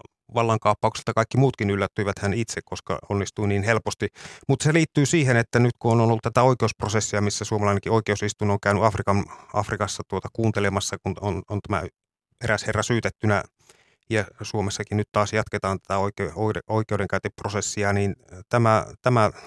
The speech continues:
diktaattorin kuunteleminen taustoittaa valtavan hyvin sitä tilannetta, mikä, mikä silloin siellä oli. Elikkä siellähän, vaikka Suomessa nyt on yksi mies syytettynä ja varmasti, no en, en sano mitään, koska ei ole vielä tuomiota tullut, mutta, mutta tuota,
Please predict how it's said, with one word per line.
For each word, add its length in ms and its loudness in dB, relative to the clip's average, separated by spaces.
diktaattorin 480 -2
kuunteleminen 640 0
taustoittaa 720 2
valtavan 380 2
hyvin 240 4
sitä 260 2
tilannetta, 440 2
mikä, 300 0
mikä 360 2
silloin 300 -4
siellä 240 0
oli. 200 0
Elikkä 260 -6
siellähän, 380 0
vaikka 200 0
Suomessa 320 2
nyt 160 0
on 100 6
yksi 180 0
mies 240 2
syytettynä 540 2
ja 80 -4
varmasti, 460 2
no 200 4
en, 280 0
en 120 2
sano 180 2
mitään, 360 2
koska 300 -4
ei 100 0
ole 120 0
vielä 180 0
tuomiota 360 2
tullut, 260 4
mutta, 340 2
mutta 320 -2
tuota, 260 0